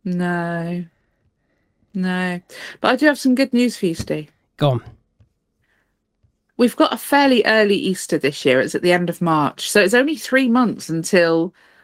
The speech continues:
Speaker 1: we can have another big bash.
Speaker 2: Okay. Did we get to the end of why Easter moves around?
Speaker 1: Uh,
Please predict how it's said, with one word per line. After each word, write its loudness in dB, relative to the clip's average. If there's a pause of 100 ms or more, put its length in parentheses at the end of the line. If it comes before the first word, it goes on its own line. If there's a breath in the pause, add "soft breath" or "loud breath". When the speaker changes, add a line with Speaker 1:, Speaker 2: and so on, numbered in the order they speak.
(120)
Speaker 1:
we 2
can -2
have 2
another 0
big -2
bash. -2 (200)
Speaker 2:
Okay. -4
Did 2
we 4
get 0
to -8
the 0
end 6
of -4
why 0 (300)
Easter -2 (160)
moves -4
around? -2 (2500 loud breath)
Speaker 1:
Uh, 2